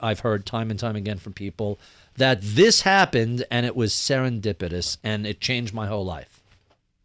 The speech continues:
So I think some of the people who are the tax winners are very much aware of that.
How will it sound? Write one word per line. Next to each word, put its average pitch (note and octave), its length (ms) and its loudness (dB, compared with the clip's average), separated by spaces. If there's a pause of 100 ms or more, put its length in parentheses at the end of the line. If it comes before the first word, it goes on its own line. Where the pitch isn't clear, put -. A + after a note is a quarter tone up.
(640)
So B2+ 440 2 (140)
I C#3 120 4
think D3+ 220 0
some G3+ 300 0
of C3+ 140 -2
the A2 300 2
people A2 320 -4
who G#2+ 180 -2
are G2+ 120 0
the F#2 120 -4
tax G#2 360 -6
winners F2 480 -8 (360)
are A#2 80 -2
very C3 240 4
much A#2+ 220 0
aware G#2 680 0
of F2 300 -6
that. E2+ 340 -6